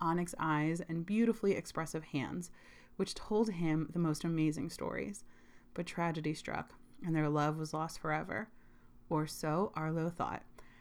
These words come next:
After years trying to heal his broken heart, Arlo is assigned a college writing assignment, which unlocks buried memories of his past. Soon he wonders if the hearing people he was supposed to trust have been lying to him all along,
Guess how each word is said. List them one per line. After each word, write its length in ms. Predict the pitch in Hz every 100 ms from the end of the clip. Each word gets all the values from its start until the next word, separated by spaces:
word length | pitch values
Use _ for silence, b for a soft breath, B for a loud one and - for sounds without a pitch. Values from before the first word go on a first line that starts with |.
| B B -
After 240 | 185 -
years 460 | 180 180 196 135 -
trying 300 | - 160 151
to 120 | 160
heal 240 | 151 165 160
his 140 | 156
broken 300 | 147 143 -
heart, 360 | 151 151 160 - -
Arlo 380 | 165 160 165 147
is 160 | - 160
assigned 420 | 156 165 156 156
a 60 | -
college 400 | 180 190 226 190
writing 320 | 175 170 170
assignment, 560 | 170 - 147 98 -
which 160 | 170 - -
unlocks 560 | 180 180 165 160 - -
buried 380 | 165 190 226
memories 460 | 202 165 156 147 147
of 180 | - 147
his 140 | 156
past. 480 | - - - - - B B B B -
Soon 300 | - 226 226
he 140 | 190
wonders 420 | 165 151 156 143 -
if 160 | -
the 80 | 156
hearing 400 | 151 196 220 233
people 380 | 233 160 151 147
he 160 | 156
was 120 | 156 147
supposed 440 | 143 196 208 -
to 60 | 170
trust 420 | - - - -
have 180 | - 156
been 200 | 156 147
lying 280 | 151 156 165
to 100 | 165
him 300 | 151 151 160
all 300 | 143 147 147
along, 380 | 151 147 -